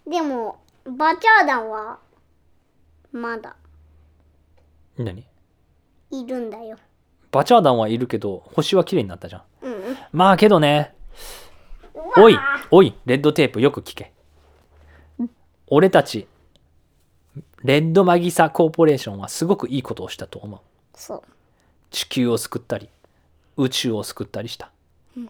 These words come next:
Speaker 2: だが、
Speaker 1: うん。
Speaker 2: よく考えてみろ。俺たちがいるだろ？
Speaker 1: うん。
Speaker 2: 地球が、地球のガスを全部吸い込んだんだろ？
Speaker 1: そう。
Speaker 2: だが、ガスはどんどん毎日毎日出ている。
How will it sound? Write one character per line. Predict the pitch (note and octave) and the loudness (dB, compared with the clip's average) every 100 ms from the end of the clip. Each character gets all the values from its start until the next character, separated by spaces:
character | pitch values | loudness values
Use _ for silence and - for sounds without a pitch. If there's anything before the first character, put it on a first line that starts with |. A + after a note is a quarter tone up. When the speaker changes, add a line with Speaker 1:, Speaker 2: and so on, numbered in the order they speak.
| - | -14
Speaker 2:
だ | G#2+ C3+ | -2 0
が、 | C3+ F2+ _ _ - | 0 -4 _ _ -8
Speaker 1:
う | B3+ | -8
ん。 | - _ | -8 _
Speaker 2:
よ | B2 C#3 G3+ | -6 4 6
く | B3+ C4+ | 6 2
考 | D3+ B2+ A#2+ | 0 -4 -4
え | |
て | A2 F#2+ | -6 -12
み | F#2+ | -16
ろ。 | - _ - _ D#4+ _ _ _ _ _ _ _ - | -20 _ -20 _ -20 _ _ _ _ _ _ _ 0
俺 | E3 B3 | 4 4
た | D3+ | 2
ち | - | -2
が | G#2 | -8
い | G2 | -8
る | G2 | -10
だ | F#2 | -12
ろ？ | C#3 _ _ - | -16 _ _ -12
Speaker 1:
う | C#4 | -8
ん。 | A3+ C#4 _ _ _ _ _ | -8 -12 _ _ _ _ _
Speaker 2:
地 | - - | -10 -6
球 | - G3 | 2 4
が、 | F3 F3 - _ _ _ _ _ _ | 6 4 0 _ _ _ _ _ _
地 | - - | -16 -8
球 | - F#3 | 0 2
の | F3+ E3 | 2 4
ガ | F#3 | 2
ス | - | 2
を | A#2 | -6
全 | A2 C#3 G#2+ | -2 -4 -4
部 | - | -12
吸 | - C3+ | -8 -6
い | |
込 | C3+ | -4
ん | A2+ | -8
だ | F#2 | -8
ん | |
だ | F2+ | -16
ろ？ | - _ _ | -20 _ _
Speaker 1:
そ | - C4 - | -6 -6 -6
う。 | _ _ _ _ _ _ - | _ _ _ _ _ _ -4
Speaker 2:
だ | G#2+ | -2
が、 | F#2+ - _ _ _ _ _ _ _ _ _ _ - | -4 -12 _ _ _ _ _ _ _ _ _ _ -4
ガ | B2+ | -2
ス | B2 B2 | -2 -6
は | G#2+ F#2+ | -6 -2
ど | A#2+ D#3+ | 0 2
ん | E3+ | 2
ど | C3+ | -2
ん | G2+ G2 A2 | -2 -6 -2
毎 | B2 D#3+ | 2 2
日 | C#3 - | 0 -4
毎 | G#2+ B2 | -6 -4
日 | A#2 - | -6 -10
出 | G#2 | -12
て | A#2 | -12
い | |
る。 | F#2+ | -16